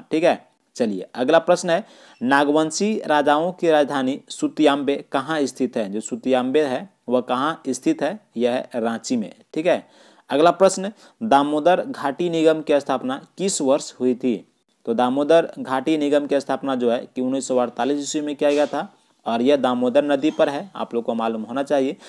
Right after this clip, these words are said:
दामोदर घाटी जो निगम की स्थापना है यहाँ पर, अ, उन्नीस सौ अड़तालीस ईस्वी में जो कि किया गया था इसका स्थापना, याद रखना है। अगला प्रश्न है, अ, झारखंड शब्द का प्रथम पुरातात्विक उल्लेख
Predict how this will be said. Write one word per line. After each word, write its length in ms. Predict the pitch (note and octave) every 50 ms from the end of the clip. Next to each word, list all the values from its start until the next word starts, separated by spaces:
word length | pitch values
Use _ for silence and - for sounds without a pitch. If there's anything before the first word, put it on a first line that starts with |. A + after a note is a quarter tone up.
| - - _ -
दामोदर 480 | A2+ B2 B2 B2+ C3 C3+ C#3 C#3+ D#3 D3+
घाटी 380 | C#3 C#3 C#3 C3 - D3 D3+
जो 200 | C#3+ - B2 B2
निगम 340 | A#2+ B2+ C3 C3 C#3+ C#3+ D3
की 180 | C3+ - C3+ B2+
स्थापना 400 | - - B2 A#2 - C3+ C#3 C3
है 200 | B2+ C#3+ G3 - _ _ _ _ _ _ _ _ _ _ _ _ _ _ _ - G#2+
यहाँ 300 | A2 A2 A#2+ C3+ B2+ B2
पर, 120 | C3 C3+
अ, 1080 | E3 A3+ - _ _ _ _ - A#2+ A#2+ B2 B2 A#2+ A#2+ A#2+ B2 A#2+ A#2+ A#2+ A#2+ A#2+ B2+
उन्नीस 220 | B2+ B2+ C#3 C#3
सौ 80 | - C#3+
अड़तालीस 460 | C#3 C3+ B2+ C3+ B2+ C3+ D3 C#3 -
ईस्वी 200 | C#3+ - - D#3
में 120 | D3 D3 C#3
जो 120 | C#3+ C#3
कि 120 | B2+ C#3+
किया 280 | C3 - - C3+ C#3 C#3
गया 160 | C3+ C#3+ C#3
था 100 | C3+ C#3+
इसका 340 | C3+ C3+ - - - C3+ C3+
स्थापना, 500 | C3 - D3 C#3 - C#3 C3+ C#3+ F#3+ G#3+ _ _ _ -
याद 220 | G#2+ A2 A2+ A#2 B2+
रखना 320 | B2+ B2+ D3 D3 C#3 C3+
है। 260 | D#3+ A3+ - _ _ _ _ _ _ -
अगला 220 | B2 B2+ D3 D#3
प्रश्न 340 | D#3 - - E3 - - E3
है, 160 | D#3+ F#3+ A3 - - - - _ _ - A#2 B2+ C3 C3+ C#3 C#3
अ, 60 | - - _ _ _ _ - B2+
झारखंड 460 | A2+ B2 C3+ C#3 C#3 - G3+ G3+ F#3+
शब्द 280 | F#3+ - F3+ E3+ F3+
का 180 | - - D3+ D3+
प्रथम 640 | - - _ _ - C#3+ C#3 - - F3+ F#3 F3+ E3+
पुरातात्विक 640 | - D#3+ D3+ C#3 - C#3+ C#3 C#3 C#3 C#3 D3+ C#3+ - - _ _ _
उल्लेख 320 | - C#3 C#3+ D3 D3+ D3+